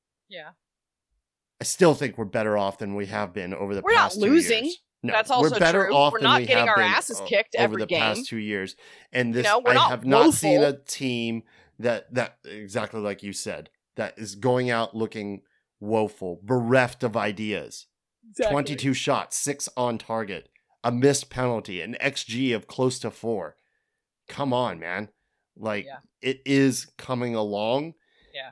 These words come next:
Speaker 2: And I think some of the people with,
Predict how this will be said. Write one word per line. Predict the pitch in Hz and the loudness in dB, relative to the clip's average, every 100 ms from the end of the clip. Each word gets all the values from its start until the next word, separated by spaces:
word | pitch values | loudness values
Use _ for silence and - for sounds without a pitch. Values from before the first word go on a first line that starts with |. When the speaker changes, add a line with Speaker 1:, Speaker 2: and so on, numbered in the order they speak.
| - | -6
Speaker 2:
And | 117 110 110 107 | -2 0 -2 -4
I | 107 110 | -6 -6
think | - 131 127 127 - _ _ _ _ _ _ | -4 -4 -4 -6 -18 _ _ _ _ _ _
some | - 131 | -6 -4
of | 123 | -2
the | 113 | -4
people | 123 123 123 110 | -8 -8 -6 -4
with, | 113 | -4